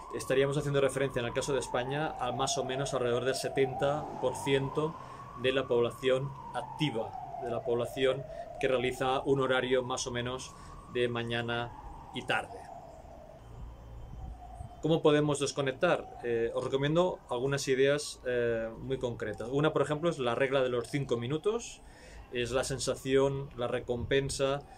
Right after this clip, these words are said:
a nuestro cerebro de repasar, eh, cinco minutos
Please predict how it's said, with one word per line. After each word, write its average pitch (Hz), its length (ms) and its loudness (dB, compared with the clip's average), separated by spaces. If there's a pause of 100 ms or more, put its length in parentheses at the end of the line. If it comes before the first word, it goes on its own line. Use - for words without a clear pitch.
(380)
a 117 160 0
nuestro 120 280 -2
cerebro 156 560 2 (140)
de 120 200 2
repasar, 135 840 2 (220)
eh, 117 340 2 (220)
cinco 143 280 0
minutos 127 640 -2